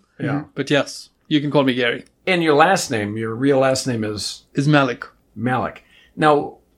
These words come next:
Speaker 1: we talked about, um, again, you're from India. A lot of these Indian names are huge. They're, like,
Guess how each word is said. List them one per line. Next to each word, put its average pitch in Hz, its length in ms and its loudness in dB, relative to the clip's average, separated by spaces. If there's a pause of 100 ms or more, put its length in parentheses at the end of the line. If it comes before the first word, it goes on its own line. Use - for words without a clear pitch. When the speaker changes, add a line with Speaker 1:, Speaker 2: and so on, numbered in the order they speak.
(280)
Speaker 1:
we 147 120 -2
talked 127 300 2
about, 104 460 -2
um, 92 580 -2 (840)
again, 104 260 0
you're 104 120 -2
from 120 180 0
India. 139 340 2 (400)
A 123 100 0
lot 160 220 4
of 233 60 2
these 120 240 0
Indian 185 260 4
names 113 220 2
are 123 100 2
huge. 151 520 2
They're, 123 80 0
like, 123 240 -2